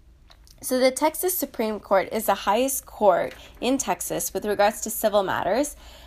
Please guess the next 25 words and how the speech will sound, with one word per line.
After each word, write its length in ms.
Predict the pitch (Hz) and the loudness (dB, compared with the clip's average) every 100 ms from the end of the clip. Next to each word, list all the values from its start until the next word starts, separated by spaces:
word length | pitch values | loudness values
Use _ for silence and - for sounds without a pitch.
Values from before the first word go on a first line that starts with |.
| - | -4
and 120 | 240 | 0
the 80 | 247 | 0
Texas 420 | 233 269 - 254 | -2 -4 -2 -6
Criminal 360 | - 294 294 285 | -4 0 2 0
Court 220 | 285 220 | -2 -4
of 80 | 220 | -2
Appeals 500 | 226 - 175 160 156 | -6 -4 -2 -2 -2
is 140 | 214 | -4
the 80 | 208 | -4
highest 420 | - 202 233 - | -2 -2 -2 -4
court 300 | - 196 185 | -2 0 0
with 180 | 190 202 | -4 -4
regards 480 | 190 185 156 143 - | -2 0 -2 -2 -8
to 80 | - | -8
criminal 420 | - 180 175 196 | -6 -4 -2 0
law. 360 | 180 98 - - - - | 0 -2 -4 -12 -20 -18
So 140 | - 240 | -4 0
here 160 | 262 | 2
in 120 | 247 226 | 0 -2
Texas, 600 | 240 220 - 190 185 185 | -2 -2 2 2 2 -2
you 100 | 196 | -2
know, 140 | 180 | 0
we've 320 | 185 190 - | 0 -4 -6
kind 260 | - 208 190 | -6 -2 2
of 220 | 180 | 0